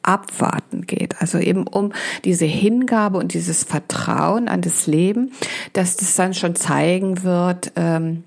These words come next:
was der nächste Schritt sein soll und dass ich nicht immer pausenlos schon in die Zukunft denken muss und überlegen muss, was dann, was, äh, wie soll's aussehen und so weiter und so fort.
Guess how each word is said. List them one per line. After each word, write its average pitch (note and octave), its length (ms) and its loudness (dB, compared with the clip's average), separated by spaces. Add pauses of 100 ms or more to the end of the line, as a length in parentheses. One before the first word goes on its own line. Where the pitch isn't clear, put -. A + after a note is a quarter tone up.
(580)
was E3 180 2
der D3 140 2
nächste D3 360 2
Schritt - 320 -2
sein - 220 -4
soll - 240 -4
und E3 160 -4
dass F#3 160 2
ich - 140 -8
nicht E3+ 220 -2
immer F3+ 320 4 (340)
pausenlos F3 840 2
schon E3+ 200 0
in D#3 220 0
die D3 300 2
Zukunft - 640 -2
denken C#3 420 0
muss D3 280 0
und C#3+ 100 -2
überlegen C#3+ 480 2
muss, C#3+ 300 -2
was C3+ 220 0
dann, E3 320 2
was, - 300 0
äh, - 340 -4
wie D#3+ 120 0
soll's D3+ 380 0
aussehen - 420 0
und - 180 -2
so C3+ 120 2
weiter B2 340 0
und F3 140 -6
so - 100 -4
fort. - 380 -2